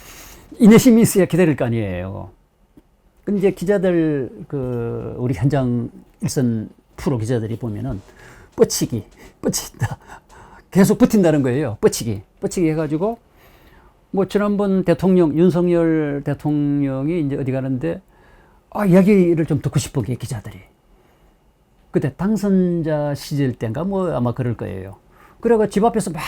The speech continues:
기다렸잖아요, 기자들이. 뻗치기. 인내심이 필요한 거예요. 근데 그 현장에 이제 인내심을 가지고 있었던 기자들은 만나가 이야기를 듣고 기사를 쓸 수 있었는데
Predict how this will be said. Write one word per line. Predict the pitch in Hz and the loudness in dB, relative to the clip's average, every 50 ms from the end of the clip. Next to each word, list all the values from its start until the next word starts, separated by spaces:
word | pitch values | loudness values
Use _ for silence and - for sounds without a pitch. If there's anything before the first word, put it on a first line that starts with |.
| - - | -2 2
기다렸잖아요, | - 180 - 190 202 190 - 190 151 135 143 160 | 4 4 6 4 4 2 0 -2 -4 -4 -6 -6
기자들이. | - 151 127 131 110 117 107 107 107 110 120 117 101 98 107 - _ _ _ _ _ _ _ _ _ _ _ _ _ | -4 -2 -2 -2 -2 -2 -4 -4 -6 -6 -6 -6 -8 -10 -12 -16 _ _ _ _ _ _ _ _ _ _ _ _ _
뻗치기. | - 254 - - 190 - - 107 - _ _ _ _ _ _ _ _ _ _ _ _ _ _ _ _ | -2 0 0 0 -2 -4 -4 -8 -10 _ _ _ _ _ _ _ _ _ _ _ _ _ _ _ _
인내심이 | - 247 233 262 240 - 254 226 202 | 4 6 6 6 8 6 4 4 4
필요한 | - - 202 156 135 | 0 -2 -4 -2 -2
거예요. | 120 113 98 92 90 - - _ _ _ _ _ _ _ - - _ _ _ _ | -4 -4 -6 -6 -8 -10 -16 _ _ _ _ _ _ _ -20 -20 _ _ _ _
근데 | - 233 220 | -4 -2 0
그 | 196 202 | 0 0
현장에 | - - - 190 190 214 214 208 202 196 | 0 0 -2 -2 -2 -2 -2 -2 -2 -2
이제 | 180 165 160 175 175 160 | -2 -2 -2 -2 -2 -2
인내심을 | - 165 175 185 180 - 190 180 170 | 0 0 0 0 0 0 -2 -2 -2
가지고 | 156 156 156 147 151 135 139 139 131 - | -2 -2 -4 -4 -4 -4 -4 -4 -4 -4
있었던 | 196 160 - 156 - _ _ - 156 147 135 | -6 -8 -8 -12 -18 _ _ -4 -4 -4 -4
기자들은 | - - 135 151 143 135 131 120 127 127 127 127 175 226 240 240 - - - - - - - | -4 -4 -4 -2 -2 -2 -2 -2 -2 -2 0 0 0 -2 -2 -4 -6 -12 -20 -20 -20 -14 -4
만나가 | - 147 143 139 135 131 127 | 0 2 2 2 2 0 0
이야기를 | 120 120 127 123 131 123 120 101 | 0 0 0 0 0 -2 -2 -2
듣고 | - 131 - - _ - 170 | -4 -6 -6 -10 _ -8 -8
기사를 | - - 170 147 151 143 | -6 -4 -4 -2 -2 -2
쓸 | 120 - 160 151 | -4 -4 -6 -4
수 | - 160 | -4 -4
있었는데 | 127 104 - - 113 101 98 95 95 110 127 131 110 - 110 | -6 -6 -6 -8 -8 -6 -6 -6 -4 -2 -2 0 -2 -4 -8